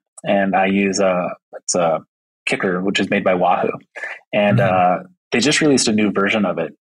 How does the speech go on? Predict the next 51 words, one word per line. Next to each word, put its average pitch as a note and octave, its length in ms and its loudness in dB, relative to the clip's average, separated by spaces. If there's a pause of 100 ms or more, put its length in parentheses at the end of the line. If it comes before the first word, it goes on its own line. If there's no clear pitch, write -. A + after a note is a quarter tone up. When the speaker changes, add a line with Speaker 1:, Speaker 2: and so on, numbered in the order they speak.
(160)
Speaker 1:
And G2+ 200 2
I G#2 40 2
was G#2 120 0
watching A#2+ 260 2
one A#2 140 2
of G#2+ 60 0
the G2+ 60 0
review G2+ 380 0
videos G2 340 0
last G2+ 240 2
night. F#2+ 220 0 (920)
This B2 120 2
also A2+ 160 2
tells A2 160 0
you G#2+ 60 2
a - 20 4
lot G#2 60 4
about G2+ 180 2
marketing. F#2+ 520 -2
It's - 120 -4
a A2 120 0
review A2 340 2
video G2 340 0
by F#2+ 260 0
two A2+ 260 0
triathletes F#2+ 800 -2 (100)
on A2+ 180 2
YouTube. G2+ 320 -4 (760)
Right. A2+ 120 0
Speaker 2:
Okay. A2 40 -2
Speaker 1:
So A2 140 0
not, D#3 220 2
like, D3 160 2
I E3+ 40 4
didn't A3+ 120 0
even D3 200 -2
see C#3+ 220 0
this C3 160 0
from G#2+ 220 -2
their A2 160 0
own G#2+ 180 -2
channels G2+ 380 0
or G2 100 -4
marketing, G2 380 -4
right? G#2 200 0
Like, G2+ 180 0
it's - 120 -8
an A2 80 -4
influencer G#2+ 480 -4
sharing G2+ 280 -4
this. - 220 -8